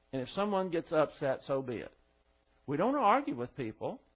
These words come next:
but we don't want to be doormats either. We don't want to run from people and be afraid to engage them. "Come, let us reason together," says the Lord. Reason with them.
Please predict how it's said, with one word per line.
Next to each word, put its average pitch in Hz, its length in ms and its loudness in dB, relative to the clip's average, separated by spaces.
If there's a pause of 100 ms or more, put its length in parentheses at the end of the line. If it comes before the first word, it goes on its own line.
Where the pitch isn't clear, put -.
(1000)
but 139 140 2
we 190 120 4
don't 254 160 4
want 226 120 4
to 202 120 0
be 190 60 0
doormats 165 680 0
either. 160 280 0
We 139 140 -4
don't 190 100 -2
want 190 120 -2
to 170 40 0
run 175 300 0
from 151 200 -4
people 143 500 -6 (280)
and 139 140 -2
be 175 100 4
afraid 180 500 2
to 196 140 -6
engage 175 720 4
them. 107 460 -8 (1400)
"Come, 240 260 10
let 226 140 8
us 185 140 2
reason 233 500 8
together," 220 420 8
says 165 340 4
the 147 100 -4
Lord. 139 460 4 (260)
Reason 302 560 6
with 240 200 4
them. 135 380 -2